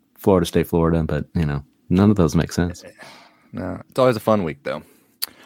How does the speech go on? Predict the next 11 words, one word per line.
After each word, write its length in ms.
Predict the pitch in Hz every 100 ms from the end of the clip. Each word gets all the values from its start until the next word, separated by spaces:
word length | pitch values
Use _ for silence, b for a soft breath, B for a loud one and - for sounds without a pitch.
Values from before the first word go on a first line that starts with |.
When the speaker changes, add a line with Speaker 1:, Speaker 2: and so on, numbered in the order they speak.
| B
Speaker 2:
All 120 | 107
right, 200 | 104 82 78
Speaker 1:
Yeah. 60 |
Speaker 2:
week 160 | 131 139
fourteen, 520 | 147 127 - 120 110
we 60 | 98
get 140 | 101
to 60 | -
conference 400 | 104 101 87 -
championship 600 | 98 90 87 - 85 -
week. 400 | 90 87 -